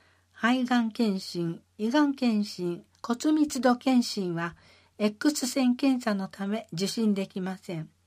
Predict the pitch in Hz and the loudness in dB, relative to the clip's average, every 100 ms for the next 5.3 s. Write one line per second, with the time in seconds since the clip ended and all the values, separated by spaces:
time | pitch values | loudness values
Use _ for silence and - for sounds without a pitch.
0 | _ _ _ _ _ _ _ _ _ _ | _ _ _ _ _ _ _ _ _ _
1 | _ _ _ _ _ _ _ _ _ _ | _ _ _ _ _ _ _ _ _ _
2 | _ _ _ _ _ _ _ _ _ - | _ _ _ _ _ _ _ _ _ 0
3 | 285 320 320 302 294 285 262 269 254 247 | 4 4 4 2 2 0 2 4 4 4
4 | 226 208 202 214 220 - 180 - 185 180 | 0 0 0 -2 -6 -6 -6 -4 -6 -6
5 | 160 165 156 | -8 -10 -10